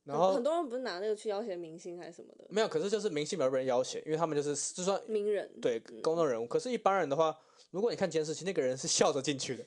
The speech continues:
Speaker 2: 对啊。
Speaker 1: 他有说有笑，他
Speaker 2: 那个谁，呃，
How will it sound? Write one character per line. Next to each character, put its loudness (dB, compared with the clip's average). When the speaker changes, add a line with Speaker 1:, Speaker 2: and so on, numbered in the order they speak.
Speaker 2:
对 0
啊。 2
Speaker 1:
他 4
有 2
说 2
有 0
笑， 2
他 2
Speaker 2:
那 0
个 -2
谁， 0
呃， 2